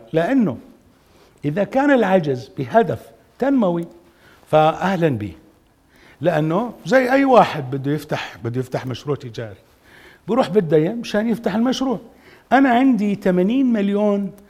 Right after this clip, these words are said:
الآن ثمانين مليون دينار إجت للتشغيل. طب هذا شيء مهم، وهذا شيء مشكور. أيضًا عندي خمسين مليون للسياحة، ستكرر ثلاث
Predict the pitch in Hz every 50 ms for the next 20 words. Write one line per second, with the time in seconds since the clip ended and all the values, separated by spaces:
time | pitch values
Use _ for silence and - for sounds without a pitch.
0 | _ _ _ - 139 160 160 - 214 214 190 180 - - 160 151 165 185 233 247
1 | 233 214 185 175 175 185 185 190 190 196 190 190 160 143 160 165 165 165 170 185
2 | 202 214 233 220 - - - _ - - _ _ _ - 208 190 196 262 247 -
3 | - - 185 202 196 202 - 202 - - - 190 185 135 92 85 - - _ _
4 | _ _ _ _ _ _ _ _ _ _ _ _ - 143 113 131 151 151 151 170
5 | - - 190 196 202 233 254 285 302 269 233 - - - - _ _ _ _ _
6 | _ _ _ _ _ _ _ _ _ _ _ - - _ _ - 113 117 139 139
7 | 139 - - 180 185 185 196 180 - - 285 277 254 - - - - _ _ _
8 | _ _ _ - - - - - - _ - 180 240 240 196 240 233 226 202 220
9 | 247 240 240 214 - 196 175 165 - - 277 285 262 240 220 208 226 233 240 233
10 | 208 208 - - - 196 202 208 202 - - 202 214 - - - - 196 - -
11 | 190 - 262 262 247 233 226 226 - 220 226 220